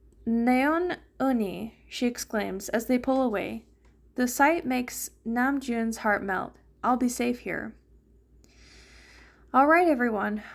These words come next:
Welcome to the new school year, which means a new start for the L G B T Q club," a voice greets the room at the front,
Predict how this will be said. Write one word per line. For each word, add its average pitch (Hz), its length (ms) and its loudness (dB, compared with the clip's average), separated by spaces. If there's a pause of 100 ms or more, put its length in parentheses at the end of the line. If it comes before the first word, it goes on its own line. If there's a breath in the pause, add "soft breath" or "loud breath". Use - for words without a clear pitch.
Welcome 277 420 2
to 294 120 0
the 240 100 0
new 247 240 2
school 269 340 -2
year, 214 300 -2
which 220 300 -6
means 247 420 0
a 240 60 0
new 285 220 2
start 262 360 0
for 240 160 -2
the - 180 -6
L 262 160 2
G 294 140 2
B 302 140 2
T 294 180 -2
Q 214 480 -4 (400)
club," - 400 -4 (260)
a 220 60 0
voice 220 340 0
greets 220 380 -4
the 233 160 -2
room 190 400 -2
at 208 140 -2
the 208 80 -4
front, 180 320 -4